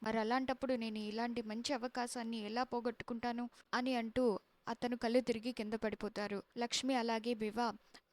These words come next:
"నాన్న లేవండి, లేవండి" అని వాళ్ళ నాన్నని పిలుస్తూ ఉంటుంది. కానీ స్పృహ తప్పి కింద పడిపోతాడు. స్పృహ తప్పిన వాళ్ళ నాన్న ఎంతసేపటికి లేవడు. లక్ష్మి ఇలా మాట్లాడుతూ ఉంటుంది, "బాబాయ్, నాన్నకేమైంది?" అని అడగగా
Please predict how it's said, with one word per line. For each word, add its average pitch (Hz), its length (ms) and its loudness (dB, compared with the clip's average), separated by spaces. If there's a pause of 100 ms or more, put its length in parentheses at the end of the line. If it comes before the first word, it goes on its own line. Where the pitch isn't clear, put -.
(120)
"నాన్న 226 340 0
లేవండి, 240 380 2
లేవండి" 226 360 0
అని 226 240 0
వాళ్ళ 214 240 0
నాన్నని 214 340 -2
పిలుస్తూ 214 400 -2
ఉంటుంది. 202 440 -4 (420)
కానీ 233 300 0
స్పృహ 247 260 0
తప్పి 247 280 0
కింద 220 200 -6
పడిపోతాడు. 202 680 -2 (320)
స్పృహ 247 320 0
తప్పిన 240 440 0
వాళ్ళ 220 240 0
నాన్న 214 320 -2
ఎంతసేపటికి 220 880 -4
లేవడు. 196 440 -4 (200)
లక్ష్మి 247 360 -2
ఇలా 233 220 2
మాట్లాడుతూ 214 500 -4
ఉంటుంది, 208 380 -8 (420)
"బాబాయ్, 247 380 4 (240)
నాన్నకేమైంది?" 240 1000 -2 (300)
అని 233 140 0
అడగగా 220 600 0